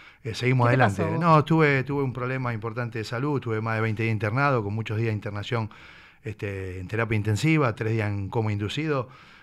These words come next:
Speaker 1: y seguramente de la mala sangre yo me hice por el club, y bueno, los momentos que, difíciles que he vivido. Eh, Dios me iluminó y seguramente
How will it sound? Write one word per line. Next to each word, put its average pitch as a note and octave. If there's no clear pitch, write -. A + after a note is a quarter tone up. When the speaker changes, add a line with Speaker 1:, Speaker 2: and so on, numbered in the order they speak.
Speaker 1:
y -
seguramente B2
de A#2
la A2
mala A2
sangre A2+
yo A2
me G#2+
hice G#2+
por G#2+
el G#2+
club, C3
y B2
bueno, A2+
los F#2+
momentos G#2+
que, A2
difíciles A2+
que A2
he -
vivido. G#2+
Eh, A2
Dios A#2
me A#2+
iluminó B2
y C3
seguramente A#2